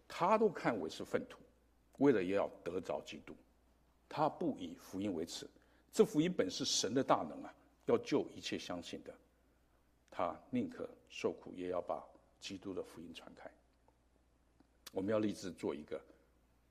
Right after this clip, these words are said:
有影响力的基督徒，就要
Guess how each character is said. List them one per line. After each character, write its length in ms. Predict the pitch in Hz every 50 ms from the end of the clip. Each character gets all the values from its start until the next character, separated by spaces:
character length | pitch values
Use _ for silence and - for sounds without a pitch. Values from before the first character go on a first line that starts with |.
| _ -
有 200 | 107 101 87 - -
影 120 | 104 104
响 240 | 101 - - - 82
力 120 | 82 82
的 100 | - -
基 160 | - - 78
督 180 | 73 - 80 71 -
徒， 120 | - - - _ _ _ _ _ _ _ _ _ _ _ _ _ _ _ _ _ _ _ _ _ _ -
就 160 | - - 107
要 240 | 98 87 80 71